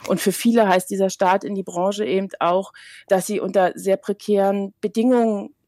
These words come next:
arbeiten müssen und leben müssen, weil eben gerade dieser Start in die Branche mit langen Durststrecken verbunden ist, die sie dann wieder durch andere Berufe oder durch andere Nebenjobs querfinanzieren müssen, was dann wieder heißt, dass sie sich nicht auf ihre Projekte konzentrieren können,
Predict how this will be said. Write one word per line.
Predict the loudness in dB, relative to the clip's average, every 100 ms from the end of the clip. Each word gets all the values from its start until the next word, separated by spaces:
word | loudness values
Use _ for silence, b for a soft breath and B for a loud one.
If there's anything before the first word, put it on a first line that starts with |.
| -2
arbeiten | 2 4 4 2
müssen | -4 -4 -6
und | -8
leben | -2 0 0 -2
müssen, | -4 -6 -6
weil | -2 -2 0
eben | -2 -2 -4
gerade | -2 0 0
dieser | -2 -4 -2
Start | -2 -2 -2
in | -8
die | -8
Branche | -4 -4 -2
mit | -6 -4
langen | -4 -2
Durststrecken | 0 -2 -2 -10 -4 -4 -4 -8
verbunden | -8 -6 -4 -4 -4
ist, | -2 -2 -4 -8
die | -6
sie | 0
dann | 0 0 -2
wieder | -6 -4 -2
durch | -4
andere | -4 -2 -2 -4
Berufe | -2 -2 0
oder | 0 0 -2
durch | -4
andere | -4 -4 -2
Nebenjobs | 0 0 -2 -4 -6 B B B
querfinanzieren | 0 2 2 0 -2 -2 -4 -2
müssen, | -2 -4 -4
was | -2
dann | -2 -2
wieder | -2 0
heißt, | -2 -2
dass | -10
sie | -8
sich | -8 -6
nicht | -4 -4
auf | -4
ihre | -6
Projekte | -4 0 0 0 0 -2 B B B B
konzentrieren | -4 -2 -2 2 2 2
können, | 0 -4 -4